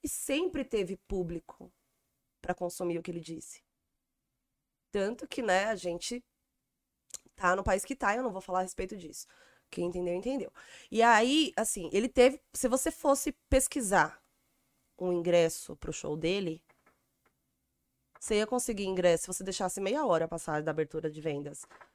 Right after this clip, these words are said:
Meia hora você ia ficar atrás da pilastra pagando trezentos reais.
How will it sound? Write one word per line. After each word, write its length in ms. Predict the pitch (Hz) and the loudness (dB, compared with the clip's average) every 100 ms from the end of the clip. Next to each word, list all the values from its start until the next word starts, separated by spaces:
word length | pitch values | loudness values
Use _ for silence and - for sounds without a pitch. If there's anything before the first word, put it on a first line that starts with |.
| _ _ - | _ _ -6
Meia 400 | 202 226 277 208 | 2 4 6 8
hora 280 | 185 226 | 8 6
você 340 | 180 180 - 180 | 2 0 0 0
ia 240 | 180 190 | 2 0
ficar 400 | 196 220 - 190 | 0 -4 -2 0
atrás 300 | 180 - 180 | 0 2 0
da 80 | 196 | 0
pilastra 560 | 233 254 170 156 - 226 | -4 0 2 2 0 -6
pagando 280 | 247 196 202 | -2 -2 -2
trezentos 340 | 196 175 156 | -4 -2 -4
reais. 500 | 208 277 208 - - | -4 -4 -6 -10 -16